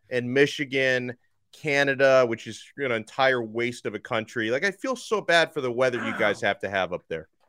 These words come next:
Speaker 2: That produced my wife.
Speaker 1: Uh, I mean, I'm not saying there's anything wrong with the people there. I know some good folks in Canada. I've got my, my buddy Jerry lives in Toronto, and I've got a few, a few friends, uh, Jan,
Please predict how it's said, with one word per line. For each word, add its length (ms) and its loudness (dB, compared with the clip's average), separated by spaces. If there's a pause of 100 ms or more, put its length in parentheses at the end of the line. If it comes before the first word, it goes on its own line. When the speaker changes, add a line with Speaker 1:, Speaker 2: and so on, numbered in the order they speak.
(100)
Speaker 2:
That 160 -10
produced 320 -10
my 120 -8
wife. 460 -8 (960)
Speaker 1:
Uh, 300 6
I 60 -2
mean, 220 -2
I'm 100 0
not 160 4
saying 340 2
there's 140 0
anything 260 2
wrong 220 2
with 120 -4
the 80 -16
people 440 -4
there. 320 -2
I 120 10
know 160 6
some 200 -6
good 200 4
folks 340 2
in 80 -6
Canada. 340 0
I've 120 -2
got 180 2
my, 100 2
my 200 2
buddy 300 4
Jerry 520 2
lives 320 -2
in 80 -10
Toronto, 800 0
and 100 -2
I've 160 -2
got 180 2
a 40 0
few, 500 -4
a 60 -2
few 240 -8
friends, 840 -2
uh, 320 4
Jan, 800 2